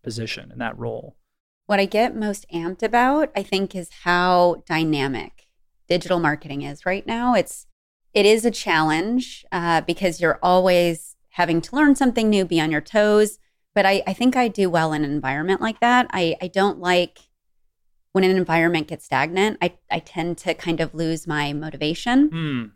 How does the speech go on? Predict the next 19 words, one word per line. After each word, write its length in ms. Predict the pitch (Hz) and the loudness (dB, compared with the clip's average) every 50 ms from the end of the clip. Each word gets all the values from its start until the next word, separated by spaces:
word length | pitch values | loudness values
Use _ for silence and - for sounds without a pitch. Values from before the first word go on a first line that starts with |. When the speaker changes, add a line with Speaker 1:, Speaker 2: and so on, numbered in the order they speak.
| _ _ _ _ - | _ _ _ _ 0
Speaker 2:
And 160 | 202 202 202 | 0 0 2
so 440 | - 220 190 185 180 180 185 185 - _ _ _ _ _ _ _ 208 | 2 4 4 6 6 4 2 0 -4 _ _ _ _ _ _ _ 0
it 100 | 202 196 | 2 4
is 220 | 202 202 196 - | 4 2 2 0
the 240 | - 196 175 175 165 | 0 0 2 2 2
dynamic 560 | 165 175 170 165 165 156 151 156 147 - - | 2 2 2 2 2 2 2 0 0 -2 -4
nature, 600 | 156 139 151 - - - 139 139 147 139 - - _ | -10 -10 -10 -10 -6 -4 -2 0 -2 -2 -4 -12 _
how, 540 | - 170 165 165 156 156 156 156 147 - - | -4 -2 0 2 4 4 4 2 0 -2 -8
how 480 | - - - 156 156 156 151 151 147 - _ _ _ | -14 -8 -4 -2 -2 -2 -2 -4 -6 -10 _ _ _
fast 400 | 165 147 139 147 - - - _ _ _ _ | 0 0 0 -2 -4 -10 -20 _ _ _ _
the, 480 | - 156 151 147 151 147 147 147 147 - _ - | -4 -4 -2 -2 -4 -6 -8 -10 -12 -14 _ -14
the 60 | 151 | -14
space 340 | - - - 143 147 - - | -10 -6 -6 -6 -6 -6 -12
is 100 | - - | -14 -12
moving, 300 | 151 143 143 - 143 143 | -12 -10 -10 -10 -12 -12
which 180 | 143 135 - | -12 -14 -16
gets 220 | _ 147 - - - | _ -18 -16 -14 -14
me 160 | - 135 135 | -14 -12 -14
amped. 240 | - - - _ | -16 -18 -20 _